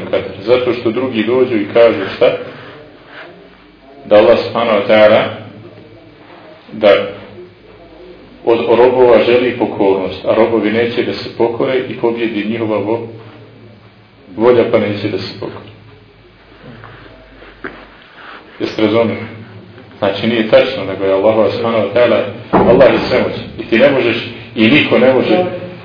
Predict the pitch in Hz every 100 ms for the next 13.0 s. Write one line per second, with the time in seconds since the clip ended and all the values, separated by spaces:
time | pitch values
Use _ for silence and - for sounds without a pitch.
0 | - - - - - 220 247 - 165 156
1 | 151 151 143 147 135 123 - 127 127 117
2 | 120 - 104 110 113 - - - - -
3 | - - - - - - - 117 110 95
4 | 95 - - - - - - - - -
5 | - - - - 123 113 117 113 139 104
6 | - - - - - - 107 - 107 113
7 | 139 143 131 147 131 147 151 110 - -
8 | - - 113 110 117 151 143 131 143 -
9 | 107 110 - - 131 139 147 139 135 139
10 | 104 - 101 120 156 160 160 - - -
11 | - 113 110 143 143 139 131 - - 117
12 | 131 147 135 - 147 107 95 92 80 -